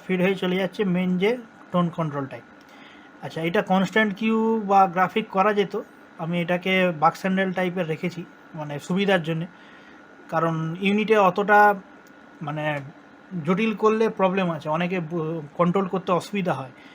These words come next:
যেহেতু মাইক যারা বাজায়, তারা অত হি-, হিসেব করে বাজায় না, তারা যেটা মানে তুললো একটু শুনতে ভাল লাগছে, সেই অবস্থায় রেখে দেয়।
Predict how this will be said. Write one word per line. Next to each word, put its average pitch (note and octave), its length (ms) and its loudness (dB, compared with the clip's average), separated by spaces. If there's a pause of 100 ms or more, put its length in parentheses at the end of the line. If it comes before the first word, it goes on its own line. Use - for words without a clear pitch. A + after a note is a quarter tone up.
(380)
যেহেতু F3 300 0
মাইক F3+ 260 2
যারা G3 200 2
বাজায়, F#3 300 0
তারা F#3 500 6
অত F3+ 240 0
হি-, E3 260 0 (160)
হিসেব - 360 -4
করে F#3 180 0
বাজায় D3+ 340 0
না, B2+ 160 -16
তারা D#3+ 340 0
যেটা E3 320 0
মানে F3+ 300 0 (140)
তুললো G3 260 2
একটু F#3+ 480 -4
শুনতে F#3 200 0
ভাল E3 180 4
লাগছে, F#3+ 220 -2
সেই F3+ 160 -2
অবস্থায় E3 340 -2
রেখে C#3 200 -10
দেয়। C3+ 120 -16